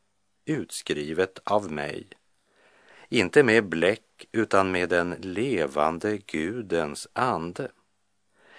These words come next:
Inte på tavlor av sten, utan i era hjärtan, på tavlor av kött och blod.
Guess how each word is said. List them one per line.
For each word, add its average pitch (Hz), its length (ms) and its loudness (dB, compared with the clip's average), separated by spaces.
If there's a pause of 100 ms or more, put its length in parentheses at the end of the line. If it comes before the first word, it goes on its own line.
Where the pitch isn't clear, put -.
(100)
Inte 143 320 4
på 92 260 2
tavlor 87 880 4
av 95 240 2
sten, 95 640 -6 (480)
utan 90 520 2
i 92 340 -8
era 73 220 -2
hjärtan, 107 800 -6 (540)
på 82 320 4 (120)
tavlor 85 540 4
av 80 280 2
kött - 520 -2
och 113 100 4
blod. 107 500 -6